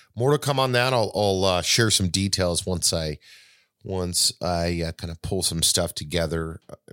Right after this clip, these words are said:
just because, uh, I like hearing people talk about that stuff. I, I feel like it can be an inspiration, not in the sense of you're gonna go write a great speech or what have you, but maybe it'll be that, that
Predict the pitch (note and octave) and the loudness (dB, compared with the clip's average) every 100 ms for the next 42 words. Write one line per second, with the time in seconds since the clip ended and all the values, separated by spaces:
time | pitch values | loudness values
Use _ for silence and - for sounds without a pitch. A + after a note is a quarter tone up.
0 | D#2+ D#2+ E2+ - E2 E2+ D#2 C#2+ - - | -10 -6 -6 -6 -4 -2 0 -2 -4 -2
1 | E2+ D#2+ C2 - - - _ - F2+ G2+ | -2 -2 -6 -14 -20 -20 _ -2 0 2
2 | G#2 G#2+ - G#2 G#2 G#2 G2+ G2 G2+ G2+ | 2 2 0 0 0 -2 -4 -4 -2 -2
3 | - F#2 F2+ G2 F#2+ - G2+ F#2+ - D#2 | -4 -4 -2 -2 0 2 2 0 -2 -2
4 | D#2+ D#2 D2+ D2 D#2+ - - F2+ D#2 D#2 | 0 0 -4 -6 -8 -6 -4 -4 -2 -4
5 | D#2 - - F2 - E2+ D#2 C#2 E2+ E2 | -6 -10 -6 -6 -4 -6 -6 -6 -4 -2
6 | D#2+ E2 E2 - E2+ D#2+ F2 G2+ - C#3 | 0 0 2 0 0 0 0 0 0 -2
7 | C3+ B2+ _ - - - _ - G2 G2+ | -4 -10 _ -20 -20 -20 _ -2 2 2
8 | G2 F#2 - G2 F#2 - F#2 F2 D#2 D#2 | 2 4 4 4 4 4 4 2 0 -4
9 | F2 F#2+ F2 F2 F2 E2+ C#2+ E2+ D2+ - | -4 -2 0 0 2 0 -2 -2 2 2
10 | - A#2 G#2+ - F#2 E2+ F2 C#3 B2 G#2 | 4 2 2 0 0 0 2 2 2 2
11 | G2+ D#2+ F#2+ E2+ - - - _ F#2+ A#2+ | 0 0 -2 -4 -8 -20 -20 _ 0 2
12 | B2 A2+ A2 G2+ F#2+ F#2+ F#2+ F#2 F2 - | 2 2 2 2 0 0 0 -2 -4 -10
13 | _ - F#2 F2+ E2+ | _ -4 0 0 -2